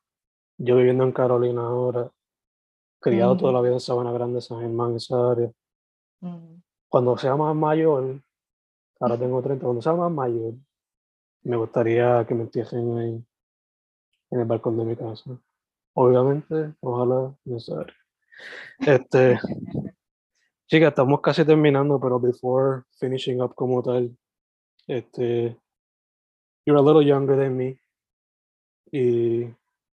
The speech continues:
Speaker 1: you might connect with Zoomers a little bit more. Not, not that much, really, porque I'm thirty, you're, like, twenty-six, twenty-five, so.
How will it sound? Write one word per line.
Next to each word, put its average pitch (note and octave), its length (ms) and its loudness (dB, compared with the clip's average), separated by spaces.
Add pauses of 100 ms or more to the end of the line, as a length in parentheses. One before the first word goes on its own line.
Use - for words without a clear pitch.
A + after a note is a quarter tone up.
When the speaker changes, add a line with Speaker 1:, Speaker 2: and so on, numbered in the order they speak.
(160)
Speaker 1:
you C3 160 2
might B2 200 -2
connect B2 320 -6
with B2 280 0 (500)
Zoomers B2+ 540 2
a C#3 60 0
little A#2+ 260 -2
bit B2 120 -2
more. A#2+ 400 -6 (1080)
Not, B2+ 240 0
not B2 180 -2
that C3 140 0
much, A2+ 320 -6
really, A#2+ 320 -4 (100)
porque A#2 420 -4 (360)
I'm A#2 120 -6
thirty, A#2+ 480 -2 (360)
you're, B2+ 100 -2
like, A#2 160 -2
twenty-six, A#2+ 520 -6
twenty-five, A#2 500 -6
so. C3+ 200 -14